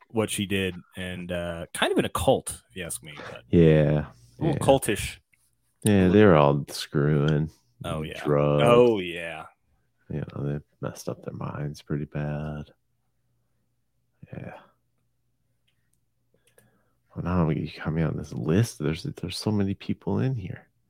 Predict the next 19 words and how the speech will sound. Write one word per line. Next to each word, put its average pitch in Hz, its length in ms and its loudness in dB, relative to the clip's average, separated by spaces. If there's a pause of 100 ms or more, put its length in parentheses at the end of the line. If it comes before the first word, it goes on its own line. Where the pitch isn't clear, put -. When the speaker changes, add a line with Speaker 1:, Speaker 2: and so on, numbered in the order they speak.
(580)
Speaker 2:
There's, 95 180 -6
like, 98 180 -2
a 95 80 -2
good, 95 440 2 (1120)
I 90 120 -4
don't 90 180 -4
know, 85 340 -4
twenty, 87 800 -8
ten, - 160 -8
twenty, 87 460 -10
thirty, 87 340 -8
forty, 90 560 -8 (760)
fifty, 98 380 -2
maybe 87 240 0
sixty - 520 0
people 123 420 4
in 160 80 8
this 180 180 4
group. 214 360 0